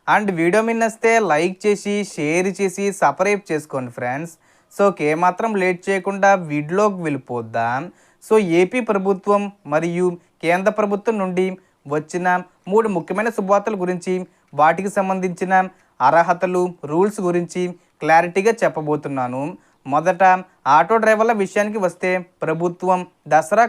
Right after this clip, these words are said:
కానుకగా ప్రతి ఆటో డ్రైవర్కు పదిహేను వేల రూపాయలు అక్టోబర్ నాలుగో తేదీన నేరుగా అకౌంట్లో జమ చేయబోతుంది. కానీ లబ్ధి పొందడానికి కొన్ని రూల్స్ ఉన్నాయి. లబ్ధిదారు ఆటో డ్రైవర్గా లేదా ఆటో యజమానిగా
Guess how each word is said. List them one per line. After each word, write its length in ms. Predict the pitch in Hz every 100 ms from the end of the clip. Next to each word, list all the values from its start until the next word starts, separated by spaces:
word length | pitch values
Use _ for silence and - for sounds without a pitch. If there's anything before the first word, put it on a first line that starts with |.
| 202
కానుకగా 480 | 180 185 180 180 180 180 _ _
ప్రతి 260 | 160 165 233 202
ఆటో 160 | 196 220 185
డ్రైవర్కు 440 | 175 180 175 185 180 180 _ _
పదిహేను 360 | 196 208 214 214
వేల 120 | 214 170
రూపాయలు 360 | 147 170 170 175 175 _ _ 143
అక్టోబర్ 440 | 147 196 202 220 190
నాలుగో 260 | 175 196 214
తేదీన 480 | 190 175 180 180 180 180 _ _ 139
నేరుగా 340 | 165 180 196 214
అకౌంట్లో 300 | 202 196 240 175
జమ 140 | 165 156 156
చేయబోతుంది. 680 | 143 139 131 123 120 127 147 190 - _ _
కానీ 240 | 160 196 240 220
లబ్ధి 240 | 196 208 240
పొందడానికి 600 | 214 202 202 208 196 208 208 208 _ -
కొన్ని 220 | 220 240 196
రూల్స్ 260 | 202 233 185
ఉన్నాయి. 400 | 147 135 127 143 196 214 _ _ 139
లబ్ధిదారు 560 | 160 180 175 196 196 190 196 _ - 147
ఆటో 220 | 175 240 214
డ్రైవర్గా 460 | 208 196 196 202 196 196 _ 139
లేదా 260 | 160 165 170 170 - - 135
ఆటో 220 | 170 240 208
యజమానిగా 560 | 175 185 190 185 190